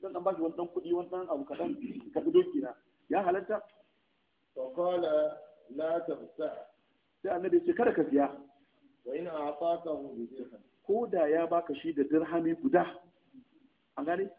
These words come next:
Speaker 1: Ko da ya baka shi da dirhami guda kaka amsa. Ha? In dai mutum ya riga ya maka kyauta, an karga ka ba mutum kyauta ko hubusi, abun bai ƙara dawowa zuwa gare ka. An gane? Baya halatta ka ce za ka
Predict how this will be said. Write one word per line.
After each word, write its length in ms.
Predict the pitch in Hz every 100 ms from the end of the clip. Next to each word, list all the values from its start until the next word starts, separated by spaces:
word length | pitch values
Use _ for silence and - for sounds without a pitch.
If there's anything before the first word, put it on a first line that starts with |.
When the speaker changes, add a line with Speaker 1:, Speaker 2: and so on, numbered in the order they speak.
| _ _ -
Speaker 1:
Ko 200 | 220 226
da 200 | 185 147
ya 240 | 156 165
baka 300 | 165 170 156
shi 220 | - -
da 100 | 147
dirhami 500 | 139 165 175 139 143 151
guda 220 | 135 143
kaka 220 | 156 -
amsa. 340 | 123 110 113 107 _ _ _ _ _ _ _ _ _ -
Ha? 200 | - 233 - - _ _ _ _ _ _ _
In 100 | -
dai 100 | 190
mutum 240 | 202 175 170
ya 100 | 160
riga 220 | 160 160
ya 60 | 160
maka 180 | 160 156
kyauta, 480 | - 123 - 139 - _ _ _ _ _ -
an 120 | 135
karga 200 | 185 185
ka 60 | 185
ba 140 | 190
mutum 360 | 196 - 165 123 - _ _ -
kyauta 320 | 127 120 143 - - - _ _ _
ko 140 | - 160
hubusi, 420 | 170 151 - 117 - _ _ _
abun 240 | 143 165 175
bai 140 | 175
ƙara 400 | 165 180 190 175
dawowa 300 | 160 151 139
zuwa 160 | 135 135
gare 180 | 117 123
ka. 160 | 107 - _ _ _ _ _ _ _ _ _ _ _ _ -
An 80 |
gane? 160 | 135 143
Baya 300 | 151 175 160
halatta 300 | 139 156 156
ka 80 | 139
ce 80 | -
za 140 | 151
ka 100 | 147